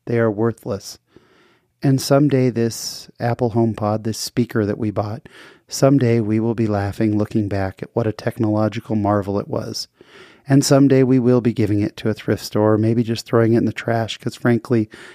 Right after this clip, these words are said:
it's just not worth anything more. It will outlive its usefulness. But this hand drill and this handsaw that belonged to my grandfather, you could not give me enough money for it. Come to my house and offer me a million dollars, and I'll say, "No, thanks."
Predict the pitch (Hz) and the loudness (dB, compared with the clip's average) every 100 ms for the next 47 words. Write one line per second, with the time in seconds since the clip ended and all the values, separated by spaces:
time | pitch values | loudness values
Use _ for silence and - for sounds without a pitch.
0 | - _ 143 - - 127 131 120 - 127 | -20 _ -6 -2 -2 0 2 2 2 0
1 | 117 123 107 101 120 107 104 101 - 127 | 2 0 -2 -2 -2 0 0 -2 -4 -4
2 | 127 123 110 110 107 120 113 104 107 - | -2 0 0 0 -2 -2 -2 -2 -4 -2
3 | 107 - 117 110 98 - - _ _ _ | -4 -2 -2 -2 -4 -10 -18 _ _ _
4 | _ _ _ _ _ _ _ - 131 147 | _ _ _ _ _ _ _ -4 2 4
5 | - 139 139 131 117 104 101 110 - _ | 4 4 6 6 4 2 2 -4 -10 _
6 | - 127 113 110 120 117 113 - 104 107 | -8 -2 0 0 2 2 2 0 -2 -2
7 | 110 - 104 110 113 - 117 117 117 117 | -4 0 0 2 0 -2 -2 0 0 0
8 | 110 104 - 117 - 104 _ - - - | 0 -2 -4 -8 -8 -12 _ -20 -20 -20
9 | _ _ _ _ _ _ _ - _ 131 | _ _ _ _ _ _ _ -20 _ -2
10 | 135 - 131 123 113 117 113 110 110 107 | -2 0 2 2 2 0 0 2 2 2
11 | 107 107 104 101 - 120 110 - - 117 | 0 0 0 -2 -4 -6 -6 -8 -2 2
12 | 123 127 135 120 107 110 - 113 107 - | 4 4 2 2 2 0 0 0 0 -2
13 | 120 113 110 110 117 117 104 101 104 104 | 0 2 2 2 2 2 2 0 0 -4
14 | - - - - - 120 113 113 - - | -6 -8 -8 -10 -8 -4 -4 -4 -6 -8
15 | - - - | -8 -16 -20